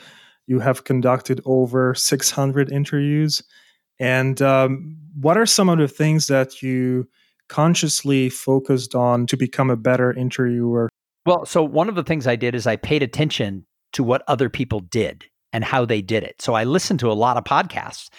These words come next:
Speaker 2: and I started
Speaker 1: Mm-hmm.
Speaker 2: realizing, you know, years ago, uh, when John Lee Dumas's podcast,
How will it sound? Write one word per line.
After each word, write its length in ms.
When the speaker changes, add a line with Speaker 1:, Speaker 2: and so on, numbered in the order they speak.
Speaker 2:
and 120
I 60
started 420
Speaker 1:
Mm-hmm. 80
Speaker 2:
realizing, 680
you 80
know, 340
years 300
ago, 600
uh, 360
when 180
John 220
Lee 140
Dumas's 440
podcast, 720